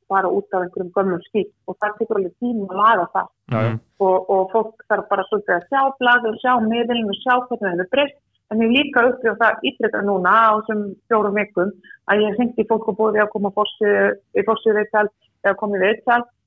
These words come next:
Speaker 1: og, og þá segir viðkomandi, „Ég hef ekki sagt já fyrir mánuði síðan en ég er til í það núna.“
Speaker 2: Já,
Speaker 1: Ég
Speaker 2: já.
Speaker 1: segi það að, að, þú veist að
Speaker 2: Það treystir þér og
Speaker 1: og
Speaker 2: nýrri
Speaker 1: að
Speaker 2: stefnu og nýjum eigendum og svo framvegis.
Speaker 1: Já,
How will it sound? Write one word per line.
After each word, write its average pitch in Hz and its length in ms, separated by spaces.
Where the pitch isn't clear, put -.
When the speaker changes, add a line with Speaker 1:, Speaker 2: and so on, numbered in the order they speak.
Speaker 1:
og, 214 280
og - 160
þá 247 180
segir 226 320
viðkomandi, 214 460
„Ég 202 80
hef 208 160
ekki 202 260
sagt 190 160
já 208 220
fyrir 190 240
mánuði 180 340
síðan 165 240
en 175 140
ég 180 100
er 180 80
til 196 140
í 175 100
það 170 140
núna.“ 175 240
Speaker 2:
Já, 117 80
Speaker 1:
Ég 110 80
Speaker 2:
já. 123 80
Speaker 1:
segi 226 240
það 214 320
að, 185 100
að, 180 280
þú - 220
veist 190 240
að 185 160
Speaker 2:
Það 123 80
treystir 147 340
þér 139 280
og 131 40
Speaker 1:
og 131 60
Speaker 2:
nýrri 131 140
Speaker 1:
að 110 80
Speaker 2:
stefnu 127 280
og 131 200
nýjum 127 200
eigendum 117 320
og 107 80
svo 107 80
framvegis. 117 440
Speaker 1:
Já, 269 360